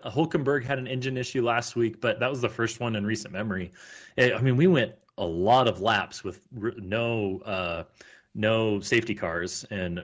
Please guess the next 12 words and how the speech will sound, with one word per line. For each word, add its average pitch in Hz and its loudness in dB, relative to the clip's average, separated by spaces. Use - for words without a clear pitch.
we've 98 -4
gone 98 0
even 90 -4
longer 101 0
without 92 -2
any 90 -4
red 104 -2
flags. 85 -6
Uh, 95 2
and, 117 -8
and 104 -2
so, 101 0